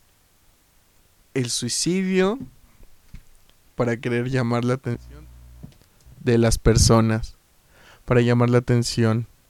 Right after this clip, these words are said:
¿Es cierto o es falso? <laughs> Estas chavas le dieron la vuelta al internet. No porque tengan un podcast, no porque, porque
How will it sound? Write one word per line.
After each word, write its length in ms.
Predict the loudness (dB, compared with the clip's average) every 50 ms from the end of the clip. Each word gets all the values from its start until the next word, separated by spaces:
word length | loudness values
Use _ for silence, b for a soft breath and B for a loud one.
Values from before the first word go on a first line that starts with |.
| _ _
¿Es 120 | -6 0
cierto 420 | 4 6 6 6 6 4 2 4 4
o 60 | 2
es 100 | 2 0
falso? 540 | 0 -2 -2 -2 -2 -2 -4 -4 -4 -4 -6 -12 -20 -20 _ _ _ _ _ _ _ _ _ _ _ _ _ _ _ _
<laughs> 320 | -6 -2 0 0 2 0 -2 -4 -10 -20 _ _ _ _ _ _ _ _ _ _ _ _ _ _ _ _ B B B B B B B B B _ _ _ _ -20 -20 -14 -12 -12 -12 -12 -14 -20 -20 _ _ -20 -20 _ -14 -14 -14 -14
Estas 260 | -16 -8 -4 -4 -4 0
chavas 340 | 4 6 6 8 6 6 2 0 -2
le 120 | 0 0
dieron 240 | 0 0 0 -2 -2
la 80 | -4 -4
vuelta 280 | -4 -6 -6 -6 -8
al 80 | -8 -6
internet. 500 | -8 -8 -10 -10 -12 -10 -12 -12 -12 -14 b b b b b b b b b
No 240 | -2 2 2 2 2
porque 320 | 2 0 -2 -2 -2 -4 -4
tengan 360 | -2 -2 0 2 2 2 2
un 140 | 2 0 0
podcast, 720 | 2 4 4 4 2 -2 -4 -2 -2 -2 -2 -4 -4 -6 -6
no 240 | -6 -6 -6 -8 -8
porque, 460 | -10 -10 -10 -10 -12 -14 -14 -16 -16 _ _ _ _ _ _ _ _ -20 _ _ _ _ _ _ _ _ _ -20 -20 _ _ _ -20 -20 -20 _ _ _ _ _ _ _ _ _ _ _ _ _ _ _ -12 -8
porque 680 | -4 -4 -4 -6 -6 -6 -2 -2 0 0 0 -2 -4